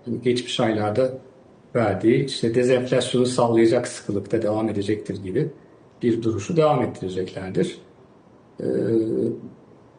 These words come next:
yani o Kasım enflasyona ilişkin gözlemlerini tabii bir iki cümle şeyin yayında yapıyorlar.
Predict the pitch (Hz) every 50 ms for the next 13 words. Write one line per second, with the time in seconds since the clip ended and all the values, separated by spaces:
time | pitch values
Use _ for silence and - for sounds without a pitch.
0 | - - - 156 143 147 143 135 135 - - - - - 139 135 135 135 - -
1 | - - - 147 143 - 165 160 156 160 - 151 143 147 - 160 147 139 139 -
2 | - - 139 139 - - - - - - - 135 123 113 123 127 110 104 101 104
3 | 101 104 101 - 110 104 107 - - - - 131 120 120 113 - 113 113 113 107
4 | 104 104 104 104 - - - 110 107 104 101 101 101 98 95 101 101 101 98 95
5 | - 95 95 98 131 147 147 147 -